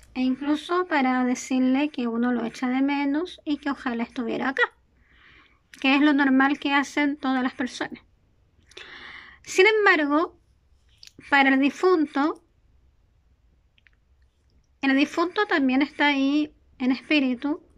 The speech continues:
Si no ha trascendido, sobre todo en la primera etapa de cuando fallece, todavía está acá en la tierra.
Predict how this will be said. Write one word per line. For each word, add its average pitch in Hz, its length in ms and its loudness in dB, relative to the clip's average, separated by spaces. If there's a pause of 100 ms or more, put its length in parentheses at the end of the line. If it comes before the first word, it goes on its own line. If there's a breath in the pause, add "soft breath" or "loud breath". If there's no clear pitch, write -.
(1300)
Si 247 300 -2
no 240 180 4
ha 254 100 2
trascendido, 254 680 0
sobre 226 320 -2
todo 254 220 -2
en 262 120 2
la 254 100 0
primera 240 400 0
etapa 277 420 -2
de 269 140 -2
cuando 247 320 0
fallece, 254 580 -4 (960)
todavía 226 380 -2
está 320 180 -4
acá 214 140 -8
en 214 80 -6
la 208 100 -6
tierra. - 380 -6